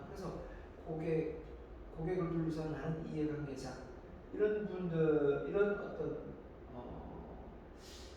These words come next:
연결고리가, 음, 만약에 틀어진다면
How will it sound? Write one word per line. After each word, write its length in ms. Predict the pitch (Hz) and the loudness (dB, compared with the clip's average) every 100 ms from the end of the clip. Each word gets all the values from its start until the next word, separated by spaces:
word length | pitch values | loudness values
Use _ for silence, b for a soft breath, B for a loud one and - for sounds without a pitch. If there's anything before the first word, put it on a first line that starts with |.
| - 170 | -6 0
연결고리가, 580 | 165 170 - - - - | 2 4 2 2 -2 -4
음, 920 | - - - - - 139 131 - - - - - - | -6 -8 -10 -12 -10 -10 -10 -8 -10 -10 -10 -12 -8
만약에 240 | 147 151 156 | -4 -2 0
틀어진다면 680 | 269 269 254 262 - - | 2 4 4 2 0 -4